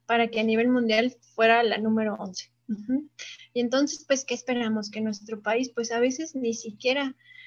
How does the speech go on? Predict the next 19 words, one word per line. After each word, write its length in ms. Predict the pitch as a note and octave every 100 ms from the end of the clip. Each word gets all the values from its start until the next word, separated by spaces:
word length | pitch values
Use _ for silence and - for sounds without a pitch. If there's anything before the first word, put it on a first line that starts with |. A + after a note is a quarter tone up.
| - -
se 220 | - A#3+
llega 340 | B3 B3 C4+ C4+ -
a 200 | A#3 G#3+
pensar 680 | - A3 A3+ G#3+ B3 C4 - -
que 160 | -
pudiera 480 | A3 A3 A#3 A#3+ C4
tratarse 500 | - G#3 G#3 G#3+ A3
de 120 | A#3+
alguna 380 | G#3+ A3 A3+ A#3
entidad 520 | A#3 A3+ A3+ G#3+ F#3
como 280 | - A#3 G#3+
estas. 480 | F#3 - - G3+ - _ -
Ujú. 360 | G#3 B3+ D4+ - - - - - -
¿Y 220 | B3 C#4+
esto 340 | D#4 D4+ F#4+ F#4+
a 140 | E4
qué 120 | B3+
se 220 | C4 C4+
debe? 360 | A3 G3+ G3+